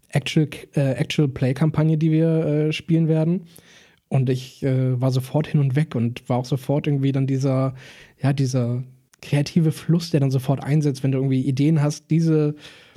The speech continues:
Tonaufnahme jetzt von deiner Stimme in dem Fall irgendwie, ja, zu, zu bearbeiten und irgendwie mit Musik das zu untermalen und das so ein bisschen cineastisch irgendwie zu gestalten, so, ne? Also dieser Prozess nur von dem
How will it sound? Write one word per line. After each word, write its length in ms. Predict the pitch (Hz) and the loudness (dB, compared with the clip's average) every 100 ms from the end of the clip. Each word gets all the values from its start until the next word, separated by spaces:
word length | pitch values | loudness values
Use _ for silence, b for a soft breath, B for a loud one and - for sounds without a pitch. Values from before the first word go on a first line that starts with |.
| B - | B -14
Tonaufnahme 640 | - 170 143 131 120 123 | 0 2 2 2 2 2
jetzt 140 | 123 - | -2 -2
von 140 | 135 | 0
deiner 180 | 131 131 | 0 0
Stimme 260 | 131 147 | 2 2
in 80 | 127 | 2
dem 180 | 120 120 | 0 -2
Fall 240 | - 131 | -2 -2
irgendwie, 360 | 127 131 127 123 | 0 -2 -2 0
ja, 220 | 131 120 | 0 -2
zu, 500 | 123 - 131 127 131 B B B B B B _ _ _ _ | -4 -4 -2 0 -2 B B B B B B _ _ _ _
zu 140 | - | -2
bearbeiten 600 | 147 - 151 143 131 123 | 0 2 2 2 2 0
und 140 | 127 127 | 0 0
irgendwie 520 | 143 135 135 131 131 160 | 2 2 2 2 -2 -6
mit 400 | 165 160 156 165 | -6 -2 -2 2
Musik 260 | 160 139 151 | 2 2 0
das 180 | 135 - | -2 0
zu 80 | |
untermalen 460 | 147 135 131 127 127 | 0 2 2 2 0
und 60 | 131 | 0
das 120 | 127 | 0
so 60 | |
ein 60 | 143 | 0
bisschen 260 | 151 - 147 | 2 2 0
cineastisch 560 | - 139 127 127 135 | 2 2 2 0 0
irgendwie 160 | 131 120 | 0 -2
zu 140 | - | -2
gestalten, 460 | 127 - 117 113 113 | -6 -4 -4 -2 -4
so, 140 | 117 | -4
ne? 180 | 113 151 | -2 -2
Also 200 | 127 131 | -2 -2
dieser 440 | 131 131 135 131 131 B B B _ | -2 0 0 0 -4 B B B _
Prozess 480 | - 131 - 160 - | -2 -2 0 0 2
nur 100 | 170 | 2
von 140 | 165 | 2
dem 160 | 147 143 | 2 0